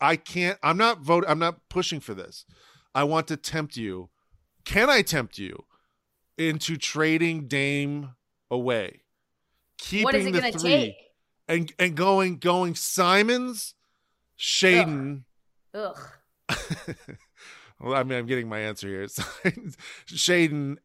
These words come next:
Speaker 1: and whatever the Dame Hall brings you, you wouldn't rather have that for the next ten years than this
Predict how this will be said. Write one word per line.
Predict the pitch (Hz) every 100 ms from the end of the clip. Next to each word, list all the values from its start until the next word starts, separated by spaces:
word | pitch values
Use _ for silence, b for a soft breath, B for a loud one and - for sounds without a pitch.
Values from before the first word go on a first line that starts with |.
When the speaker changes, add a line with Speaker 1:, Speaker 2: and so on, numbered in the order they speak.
| -
Speaker 1:
and | 151 151
whatever | 143 165 165 180 190
the | 185
Dame | 156 175 180
Hall | 170 165
brings | 143 170 185 120
you, | 113 110
you | 120 151
wouldn't | 170 180 185
rather | 156 160 156
have | 151
that | 135 151 160
for | 147
the |
next | 143 147 - -
ten | 156 143
years | 143 147 139 123 117 b b b b
than | 101 139 139 135
this | 139 135